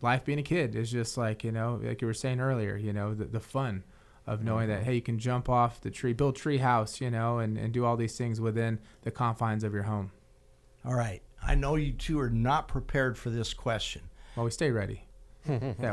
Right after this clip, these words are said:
Speaker 3: Okay.
Speaker 1: ready. Yeah.
Speaker 3: Well, I wanna ask you, take us back to what, when you were a kid, I'm just
Speaker 2: Mm-hmm.
Speaker 3: gonna pick the age of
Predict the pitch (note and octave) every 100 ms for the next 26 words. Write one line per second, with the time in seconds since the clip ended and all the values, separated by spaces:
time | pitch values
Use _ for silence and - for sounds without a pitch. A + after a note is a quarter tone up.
0 | A#2+ C3 F#2 - - A#2 G#2 - C3+ E3+
1 | A2 - - C3 C#3 C3+ B2 D3 E3 -
2 | A#2+ F#2+ - - - - - - F3+ F#3+
3 | G#3+ - D3+ D3+ D#3 - A#2+ B2 B2+ A#2
4 | - - - - - _ - - A2+ A2+
5 | C3+ G#3+ F#3 B2+ G2+ - B2+ F2+ E2 -
6 | - - - - B2 B2+ - B2 A2+ -
7 | B2 - A2+ A2+ C3 G#2 G#2+ F2